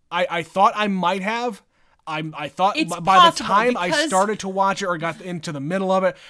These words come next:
Speaker 1: maybe I saw, no, nothing.
Speaker 2: None of this was ringing a bell, so you definitely hadn't seen this until today.
Speaker 1: Yeah.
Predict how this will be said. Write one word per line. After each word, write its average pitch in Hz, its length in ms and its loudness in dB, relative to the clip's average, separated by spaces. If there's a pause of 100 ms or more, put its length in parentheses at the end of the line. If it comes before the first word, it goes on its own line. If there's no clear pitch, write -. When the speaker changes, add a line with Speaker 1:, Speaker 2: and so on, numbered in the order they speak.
(140)
Speaker 1:
maybe 208 380 -6
I 202 120 -4
saw, 185 260 -6 (180)
no, 151 400 -8
nothing. 147 420 -10 (340)
Speaker 2:
None 269 540 -2
of 247 140 -6
this 233 180 -6
was 214 100 -16
ringing 208 220 -12
a 190 60 -10
bell, 175 240 -4
so 214 120 -12
you 208 200 -8
definitely 196 640 -6
hadn't 180 240 -8
seen 190 240 -14
this 175 160 -14
until 170 260 -12
today. 160 480 -10
Speaker 1:
Yeah. 117 140 -12